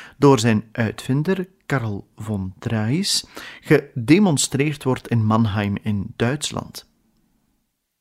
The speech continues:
Deze draisine was dus een houten loopfiets, de eerste met een stuurmechanisme, het begin van de ontwikkeling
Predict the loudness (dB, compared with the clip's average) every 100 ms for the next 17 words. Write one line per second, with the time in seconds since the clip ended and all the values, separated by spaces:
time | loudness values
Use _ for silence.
0 | _ -20 -20 -10 0 4 4 6 6 4
1 | 4 4 6 4 0 0 2 2 2 0
2 | 0 0 -4 -20 -6 0 2 2 2 0
3 | -2 -6 -4 -4 -6 -14 -10 -8 -8 -12
4 | -10 -4 -2 -2 0 0 2 0 -2 0
5 | 0 2 -2 -2 -4 -2 2 0 0 -16
6 | -20 _ 0 2 4 6 4 4 0 2
7 | -2 0 -2 2 2 2